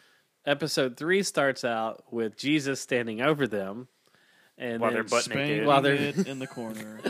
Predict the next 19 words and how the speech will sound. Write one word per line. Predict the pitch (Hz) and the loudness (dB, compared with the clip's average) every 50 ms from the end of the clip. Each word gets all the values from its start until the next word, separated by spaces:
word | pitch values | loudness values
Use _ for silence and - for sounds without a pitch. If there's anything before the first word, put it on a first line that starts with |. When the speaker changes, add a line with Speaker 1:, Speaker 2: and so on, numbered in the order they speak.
| - - - | -6 -8 -12
Speaker 1:
<laughs> | - - 233 220 - 359 | -16 -14 -10 -4 0 0
and | 165 160 | 2 4
then | 170 175 165 | 6 8 8
everybody | 165 170 185 185 175 180 165 165 | 8 10 10 10 10 8 8 8
starts | 165 - - 151 143 - - | 6 6 6 6 6 4 4
running | 135 135 143 151 147 143 | 4 4 4 6 4 2
into | 139 127 123 | 0 0 0
the | 120 135 | 0 0
house. | 139 135 - | 0 0 0
Like, | 143 127 120 - - - - _ - - | -4 -6 -6 -8 -16 -20 -20 _ -14 -10
uh, | 90 95 - 170 | -10 -10 -8 -6
that | 160 156 190 214 254 | 2 6 8 8 8
was | 262 254 214 | 8 6 4
my, | 202 165 120 | 0 -2 -2
one | 156 151 170 175 | -2 -2 0 0
of | 165 | 0
my | 151 139 | 0 -2
questions | - - 139 135 - 127 123 | 0 0 -2 -2 -2 -4 -6
was, | 120 113 - | -6 -8 -8